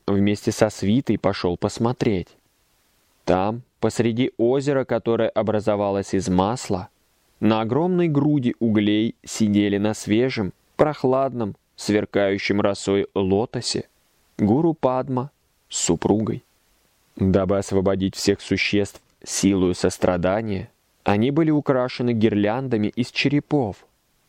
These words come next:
Царь и его спутники исполнились изумления.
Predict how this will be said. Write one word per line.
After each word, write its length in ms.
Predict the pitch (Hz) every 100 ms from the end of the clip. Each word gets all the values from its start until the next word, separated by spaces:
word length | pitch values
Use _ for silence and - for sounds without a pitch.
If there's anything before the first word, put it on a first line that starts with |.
| _ _ _ _
Царь 320 | - - 95 95
и 40 |
его 180 | 92 95
спутники 640 | - 98 101 101 98 104
исполнились 680 | 98 - 98 95 101 104 - -
изумления. 920 | 120 117 123 127 131 113 92 90